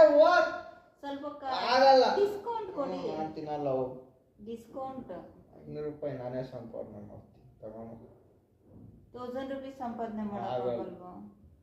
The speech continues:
Speaker 2: ಸ್ವಲ್ಪ ಕರುಣೆ ತೋರಿಸಿ ನನ್
Speaker 1: ನಾನು
Speaker 2: ಮೇಲೆ.
Speaker 1: ನಾನು ಕರುಣೆ ಗಿರುಣೆ ತೋರ್ಸಲ್ಲ.
Speaker 2: ಕನಿಕರ ತೋರಿಸಿ.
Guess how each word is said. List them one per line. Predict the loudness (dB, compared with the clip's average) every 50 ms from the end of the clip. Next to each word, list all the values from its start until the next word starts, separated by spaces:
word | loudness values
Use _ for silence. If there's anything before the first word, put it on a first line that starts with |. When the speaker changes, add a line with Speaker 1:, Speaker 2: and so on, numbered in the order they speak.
| _ _ _ _ _ _ _ _ _ _ _ _ _ _ _ _ -20 -20 -20 -20 -20 -20 -20 -20 _ _ _ _ _
Speaker 2:
ಸ್ವಲ್ಪ | -14 -12 -10 -8 -8
ಕರುಣೆ | -8 -8 -10 -10 -6 -4 -4 -2 -2 -4 -6 -6 -8 -10 -10 -10
ತೋರಿಸಿ | -10 -10 -10 -10 -10 -8 -8
ನನ್ | -6 -6 -6
Speaker 1:
ನಾನು | -6 -8 -8 -10
Speaker 2:
ಮೇಲೆ. | -12 -12 -10 -10 -12 -12
Speaker 1:
ನಾನು | -12 -16 -18 -20 -20 -20 -20 -18 -18 -18 -18 -16 -12
ಕರುಣೆ | -8 -6 -6 -6 -6 -8 -10 -10 -12 -10
ಗಿರುಣೆ | -10 -10 -10 -10 -10 -12 -10 -8
ತೋರ್ಸಲ್ಲ. | -8 -10 -10 -10 -10 -8 -4
Speaker 2:
ಕನಿಕರ | -4 -4 -4 -4 -6 -8 -8 -8 -8 -6 -4 -4 -6 -6 -6
ತೋರಿಸಿ. | -6 -6 -6 -8 -10 -12 -14 -16 -14 -14